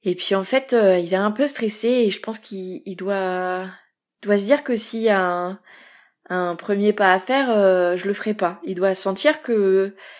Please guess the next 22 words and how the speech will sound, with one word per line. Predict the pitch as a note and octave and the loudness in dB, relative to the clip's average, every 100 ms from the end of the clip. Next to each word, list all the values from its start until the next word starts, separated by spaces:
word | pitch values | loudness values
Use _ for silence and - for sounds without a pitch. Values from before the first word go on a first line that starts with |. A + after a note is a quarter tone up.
| - _ _ | -20 _ _
c'est, | - F3+ | -6 -4
c'est | G3+ G3 | 0 0
pas, | F#3+ F#3+ F#3+ G3 G3 G3+ | 4 4 6 4 2 0
c'est | G#3 G3 | -4 -2
pas | F#3+ | 0
moi | G#3 C4 | 0 -2
qui | - G#3 | -4 2
vais, | F#3 F3+ F3+ | 4 4 0
qui | - F#3 | -4 -8
vais | F#3+ | -4
faire | A3+ G#3+ | -4 -2
un | G3 | -4
premier | G3 F3+ F3 | -6 -8 -6
pas. | G#3 A3+ E4+ F4+ - - - - - | 0 0 0 -4 -18 -20 -20 -16 -2
Et | G3+ | 0
lui, | G#3 D#4 D4+ | 2 2 4
il | A3+ | 4
est | |
assez | A3 A3 C#4 C4+ | 2 0 -2 -2
aussi, | A3+ - C4+ C4 | -4 -6 -2 0
euh, | A3 G#3 G#3 G3+ G3+ G3 G3+ G#3+ _ - - - | 2 2 2 0 -2 -4 -8 -12 _ -20 -16 -8
pudique, | B3 G#3 G#3+ - | -4 -4 -4 -12